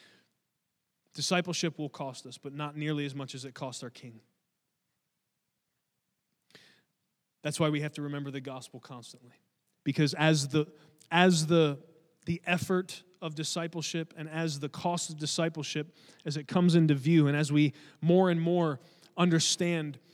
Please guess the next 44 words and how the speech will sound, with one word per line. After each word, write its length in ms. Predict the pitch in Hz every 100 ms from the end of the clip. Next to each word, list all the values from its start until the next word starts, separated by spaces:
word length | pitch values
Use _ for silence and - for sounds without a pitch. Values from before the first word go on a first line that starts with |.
| _ -
what 240 | 160 180
it 80 | 165
is 220 | 170 151
that's 100 | 147
gonna 180 | 170 156
require 520 | 143 - 170 160 151
of 120 | 135
us, 280 | 139 135 - _ _
we 140 | 151
have 300 | 165 147 175
to 100 | -
keep 260 | 160 180 160
in 140 | 156
view 220 | 147 151 151
the 100 | 139
cross 480 | - 147 127 -
and 120 | 151 143
remember 440 | 147 147 135 127 - -
that 100 | 147
whatever 380 | 147 160 175
price 460 | 165 - 175 156 -
we're 100 | 151
paying 460 | - 156 143 135 120 _ _
will 100 | 147
never 480 | 143 151 151 165 143 _ -
come 420 | - 151 143 139 _ _ _
close 720 | - 170 143 127 - - - _ _ _ -
to 100 | 151
touching 480 | - 147 - 139 - _
the 80 | 147
price 320 | 165 160 156
Jesus 400 | 139 170 147 139
paid 440 | - 185 160 139 - _
so 120 | -
that 120 | 156 139
we 160 | 165
could 240 | - 165 147
be 140 | 170
a 40 |
disciple 600 | 143 131 139 131 135 131 - -
and 200 | 143 139
or 160 | 135
disciple 500 | 127 - 127 120 123
others. 380 | 120 113 113